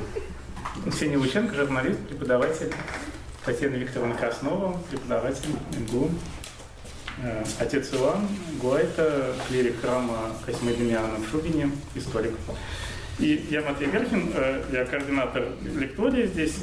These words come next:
и я, ну, рядом с этими, <laughs> э, рядом с вами, видимо, буду представлять такое чисто незамутнённое сознание, потому что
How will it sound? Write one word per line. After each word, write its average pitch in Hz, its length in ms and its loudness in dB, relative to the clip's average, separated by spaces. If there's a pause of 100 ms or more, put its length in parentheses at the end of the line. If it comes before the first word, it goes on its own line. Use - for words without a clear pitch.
(220)
и 143 420 2 (420)
я, 160 180 2 (160)
ну, 147 280 0 (320)
рядом 127 400 0
с - 200 -8 (240)
этими, 127 360 2 (420)
<laughs> - 520 -8
э, 135 260 4
рядом 120 200 4
с - 120 -4
вами, 160 340 2 (200)
видимо, 139 360 2
буду 135 200 2
представлять 143 440 2
такое 139 280 2
чисто 139 340 -2
незамутнённое 139 560 4
сознание, 185 420 4
потому 160 180 2
что - 140 -2